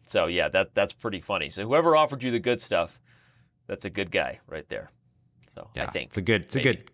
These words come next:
Speaker 2: good fella, a good fella.
Speaker 1: Yeah, he's a good fella. Yep.
Speaker 2: He's a good fella.
Speaker 1: Wow, that's
Speaker 2: All
Speaker 1: awesome.
Speaker 2: right. Yeah. Anything else happening that you wanna talk about, Danny?
Speaker 1: <sighs> I don't know. I mean, I could just talk to you or not talk to you for hours.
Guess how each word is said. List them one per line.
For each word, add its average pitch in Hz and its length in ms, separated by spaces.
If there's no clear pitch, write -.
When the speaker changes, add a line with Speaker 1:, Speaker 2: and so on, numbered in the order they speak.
Speaker 2:
good 98 140
fella, 73 380
a 95 80
good 90 200
fella. 69 300
Speaker 1:
Yeah, 92 240
he's 95 160
a 98 60
good 80 120
fella. - 300
Yep. 92 160
Speaker 2:
He's 104 160
a 95 40
good 87 160
fella. 80 160
Speaker 1:
Wow, 73 240
that's 104 200
Speaker 2:
All 85 80
Speaker 1:
awesome. 214 180
Speaker 2:
right. 165 200
Yeah. 80 280
Anything 165 320
else 165 180
happening 180 400
that 185 60
you 185 80
wanna 180 140
talk 175 220
about, 175 200
Danny? 185 360
Speaker 1:
<sighs> - 440
I 196 80
don't 95 200
know. 147 380
I 151 40
mean, 147 180
I 143 80
could 143 160
just 139 240
talk 143 380
to 143 100
you 147 160
or 139 100
not 117 300
talk 127 260
to 131 100
you 131 80
for - 220
hours. 135 560